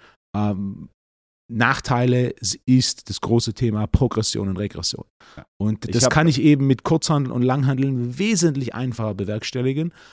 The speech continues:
Speaker 1: als wenn ich in erster Linie mit meinem Körpergewicht arbeite.
Speaker 2: Aber trotzdem habe ich jetzt mal das Thema Körpergewichtstraining mit Ringen, ähm, oder einfach nur, also Körpergewichtstraining plus Training mit Ringen, habe ich jetzt mal aufgenommen. Kann man vielleicht irgendwann auch nochmal einen Trainingsplan drüber machen?
Speaker 1: Sicher.
Speaker 2: Ähm,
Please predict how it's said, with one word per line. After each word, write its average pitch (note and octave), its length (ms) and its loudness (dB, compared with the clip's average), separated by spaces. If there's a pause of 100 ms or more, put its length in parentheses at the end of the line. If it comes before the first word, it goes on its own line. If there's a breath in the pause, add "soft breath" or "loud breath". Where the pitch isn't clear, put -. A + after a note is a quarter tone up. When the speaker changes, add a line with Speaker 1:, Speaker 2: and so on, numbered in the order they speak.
(220 soft breath)
Speaker 1:
als B2+ 480 0
wenn A#2+ 180 2
ich - 220 -4
in - 200 -8
erster C3+ 360 4
Linie B2 260 2
mit A2+ 240 -2
meinem A2 220 -4
Körpergewicht A2+ 560 -2
arbeite. - 360 -14 (240)
Speaker 2:
Aber - 220 -2
trotzdem D3 500 -2
habe C3 180 0
ich C3+ 40 -2
jetzt C3 180 2
mal B2 100 2
das A#2 120 -2
Thema A2+ 240 0
Körpergewichtstraining A#2+ 920 0
mit G#2 180 0
Ringen, C#3+ 340 4 (520)
ähm, A#2 340 2
oder G#2 160 0
einfach G#2 180 -2
nur, C3+ 180 0 (120)
also G2 160 -6
Körpergewichtstraining C3+ 880 0
plus C3+ 280 0
Training A#2 340 -4
mit G#2 200 -6
Ringen, C3+ 260 -2
habe A#2 140 0
ich A#2 40 0
jetzt B2 140 -2
mal A2 80 0
aufgenommen. A#2 400 -2
Kann A#2+ 180 -4
man C#3+ 120 -2
vielleicht B2 280 -2
irgendwann A#2+ 260 -4
auch G#2+ 40 -4
nochmal A#2 180 0
einen G#2 40 -6
Trainingsplan G2 480 -6
drüber D#2+ 180 -4
machen? F#2 280 -6 (840)
Speaker 1:
Sicher. E3 240 4
Speaker 2:
Ähm, B2+ 260 -2